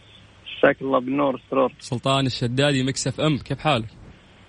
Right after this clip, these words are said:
Speaker 1: حياك الله يا سلطان، كيف حالك؟ طيب؟
Speaker 2: والله بخير. إح-، قروشنا؟
Speaker 1: بارك عليك في العشرة الأخيرة من رمضان.
Speaker 2: يا رب يبارك فيك، الله يجعلنا من المقبولين يا شيخ، قول آمين.
Speaker 1: آمين وياك.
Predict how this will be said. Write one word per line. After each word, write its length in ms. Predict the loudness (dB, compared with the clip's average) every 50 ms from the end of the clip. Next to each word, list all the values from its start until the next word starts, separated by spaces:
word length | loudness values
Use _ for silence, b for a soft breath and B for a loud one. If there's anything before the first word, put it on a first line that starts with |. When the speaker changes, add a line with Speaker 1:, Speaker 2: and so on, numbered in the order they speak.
| -20 -20 -20 -20 -12 -4 2
Speaker 1:
حياك 400 | 4 4 6 6 4 2 2 -2
الله 180 | -2 0 0 0
يا 40 |
سلطان، 380 | 0 0 -2 0 0 0 -2 -2 0 2
كيف 220 | 2 2 2 2
حالك؟ 340 | 2 0 0 0 0 0 2
طيب؟ 240 | 4 4 4 2 0 -4 -12 -10 -6
Speaker 2:
والله 240 | -4 -2 0 -2 -2
بخير. 320 | -4 -4 -6 -6 -4 -4
إح-، 400 | -6 -6 -4 -4 -2 -2 0 2
قروشنا؟ 340 | 2 2 4 4 4 4 4
Speaker 1:
بارك 160 | 4 4 2
عليك 180 | 2 2 2 -2
في 60 | -6
العشرة 340 | -8 -8 -8 -6 -2 -2 0
الأخيرة 380 | 0 0 0 0 2 2 2
من 140 | 0 -2 -4
رمضان. 320 | -4 -2 -2 -2 -4 -6 -8 -6 -2
Speaker 2:
يا 340 | 0 2 4 4 4 4 4
رب 220 | 2 0 0 0
يبارك 320 | 0 2 2 2 2 0 -2
فيك، 300 | -2 0 0 0 0 2
الله 140 | 2 2
يجعلنا 260 | 4 4 4 4 4 4
من 60 | 4
المقبولين 520 | 2 2 0 0 0 0 2 2 2 2
يا 60 | 0
شيخ، 220 | 0 0 -2 0 0
قول 180 | 2 4 4
آمين. 260 | 4 4 4 2 2 0 -2 -10 -18 -20 -20 -20 -20 -20 -20 -20 -20 -20 -20 -16 -12
Speaker 1:
آمين 520 | -6 -2 0 0 0 0 -2 -4 0 0
وياك. 380 | 2 2 2 2 2 0 0